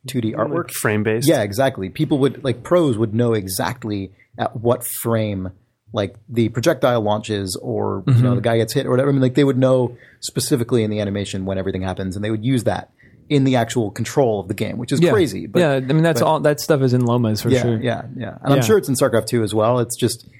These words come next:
Speaker 1: it's harder to, to someone who is, who doesn't just have that in their, just down to their core of their being, it's harder
Speaker 3: Mm-hmm.
Speaker 1: to identify when it's not, like,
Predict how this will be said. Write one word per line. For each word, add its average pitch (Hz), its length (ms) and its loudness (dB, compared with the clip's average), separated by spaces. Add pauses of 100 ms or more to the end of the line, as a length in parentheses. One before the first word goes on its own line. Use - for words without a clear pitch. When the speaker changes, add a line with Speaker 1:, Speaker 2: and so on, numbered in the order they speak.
(140)
Speaker 1:
it's 147 160 0
harder 123 240 4
to, 107 420 0 (1160)
to 135 100 -2
someone 147 260 4
who 127 220 0 (100)
is, 135 180 0
who 143 180 -2
doesn't 131 300 2
just 123 140 -2
have 110 200 2
that 120 260 2
in 120 180 0
their, 107 240 2 (640)
just - 440 -6
down 113 280 0
to 120 80 0
their 104 260 0 (380)
core 113 320 -2
of 104 80 -2
their 110 120 2
being, 110 460 -4
it's 123 120 -6
harder 117 200 0
Speaker 3:
Mm-hmm. 120 80 0
Speaker 1:
to 98 40 0
identify 95 360 -6
when 107 100 -8
it's 117 140 -10
not, 104 260 -8
like, 117 200 -8